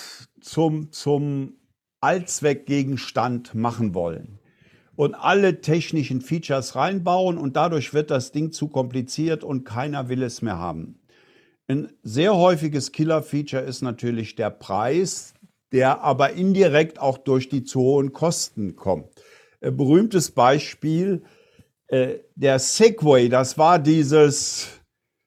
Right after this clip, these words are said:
Mobil, mit dem, auf dem man stehend fahren konnte. Da hat der Erfinder prognostiziert, fünfzigtausend Stück im Jahr zu verkaufen.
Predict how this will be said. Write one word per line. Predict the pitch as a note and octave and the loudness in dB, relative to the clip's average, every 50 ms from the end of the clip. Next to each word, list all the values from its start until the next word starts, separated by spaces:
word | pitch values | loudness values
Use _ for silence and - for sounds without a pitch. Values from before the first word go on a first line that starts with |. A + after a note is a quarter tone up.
| _ _ _ _ _ _ _ | _ _ _ _ _ _ _
Mobil, | - D#3+ E3 D#3+ C3+ C3 D#3+ E3+ F#3 G#3+ A3+ A3+ G#3 G3+ G3+ - - | 2 4 6 6 6 6 4 4 6 4 4 4 4 2 0 -6 -4
mit | D#3+ D#3 D3+ D3+ - | -2 -2 0 2 2
dem, | D#3+ F3 F3 | 2 2 2
auf | - - D3 - | 2 0 0 2
dem | - F3 F3 | 4 4 6
man | F3 F3 E3 | 6 4 2
stehend | C#3+ - - - F3+ F3 E3+ D#3 | 2 -2 0 4 4 4 4 2
fahren | - - - D#3 F3 F#3 F#3 E3 D3+ - | 0 0 2 2 2 2 2 0 0 0
konnte. | - A#2 A#2+ B2+ C3 C3 - D#3 F#3 A3+ B3 - - _ _ _ _ _ _ _ _ _ _ _ _ _ _ _ _ _ _ _ _ _ _ _ _ _ _ _ _ _ _ _ | 2 2 2 2 2 2 2 2 2 2 -2 -6 -12 _ _ _ _ _ _ _ _ _ _ _ _ _ _ _ _ _ _ _ _ _ _ _ _ _ _ _ _ _ _ _
Da | _ D3 C#3+ D#3+ | _ 0 2 2
hat | F#3+ G#3 G3+ - - - - | 2 2 0 -4 -10 -6 -2
der | D#3+ D3+ D3 C#3+ C#3+ C#3 - - - | 2 4 4 4 2 0 -4 -6 -4
Erfinder | E3+ C#3+ C#3 - - F#3 G3+ A3 A#3 A3 G#3 F#3+ F#3+ F#3+ F3+ - _ _ _ _ _ _ _ _ _ _ _ _ _ _ _ - | -2 -2 -2 -2 -2 0 2 2 2 4 4 2 2 2 -2 -4 _ _ _ _ _ _ _ _ _ _ _ _ _ _ _ -4
prognostiziert, | D3+ E3+ E3 D#3+ E3 E3+ D3+ - D#3 C#3 - - F3+ G3 G3+ - | -2 -2 0 2 0 0 0 0 -2 -4 -2 2 4 4 4 4
fünfzigtausend | - - G#3 A3 - - - F#3 E3+ - - D3 D#3+ E3 D#3 D#3 D#3 D3+ | 2 2 0 0 0 -4 -6 -4 -4 -2 0 0 0 0 0 -4 -6 -6
Stück | - - E3+ F3 F3 - | -4 -2 -2 -2 -2 -2
im | - D#3 C#3 | -2 0 2
Jahr | C3+ C#3+ A#2+ B2+ C#3 C#3 | 4 4 4 4 2 0
zu | - - C#3 | -2 -2 -2
verkaufen. | B2+ - C3+ A#2+ - - G2+ F#2+ G#2 G2+ - - - - A#2 - | 0 0 0 0 0 2 2 2 2 2 0 -4 -16 -18 -18 -20